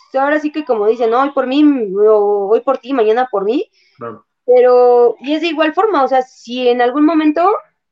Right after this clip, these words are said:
Speaker 1: nosotras también hemos llegado a apoyar al flag, y al final el flag se han quedado callados. Y eso no está padre, porque si lo mismo les hubiera pasado a ellos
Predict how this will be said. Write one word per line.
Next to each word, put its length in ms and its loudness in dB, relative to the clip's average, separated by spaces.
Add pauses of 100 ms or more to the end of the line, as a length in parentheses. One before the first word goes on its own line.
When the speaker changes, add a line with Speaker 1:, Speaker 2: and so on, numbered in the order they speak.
(140)
Speaker 1:
nosotras 440 0
también 240 -2
hemos 220 -2
llegado 220 2
a 80 2
apoyar 320 -4
al 120 0
flag, 300 -4 (480)
y 60 0
al 80 0
final 300 -4
el 100 -2
flag 340 -2 (640)
se 100 -4
han 120 -4
quedado 320 2
callados. 580 -6 (880)
Y 220 -4
eso 160 0
no 100 -2
está 220 -4
padre, 260 2
porque 240 -6
si 120 -8
lo 120 -2
mismo 280 -2
les 180 -2
hubiera 340 0
pasado 280 -4
a 80 2
ellos 260 -2